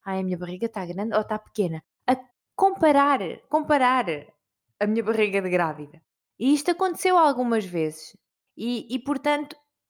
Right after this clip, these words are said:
esta facilidade que a Vanessa falou das redes sociais, às vezes pode ser catastrófica,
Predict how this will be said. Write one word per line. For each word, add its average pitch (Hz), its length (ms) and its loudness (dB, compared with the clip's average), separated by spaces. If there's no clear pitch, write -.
esta 247 300 0
facilidade 269 600 0
que 269 80 -2
a 247 40 2
Vanessa 247 380 -2
falou 247 540 2
das 226 160 0
redes 247 260 -6
sociais, 233 800 -2
às 247 200 2
vezes 277 220 2
pode 262 260 0
ser 285 120 0
catastrófica, 262 920 -2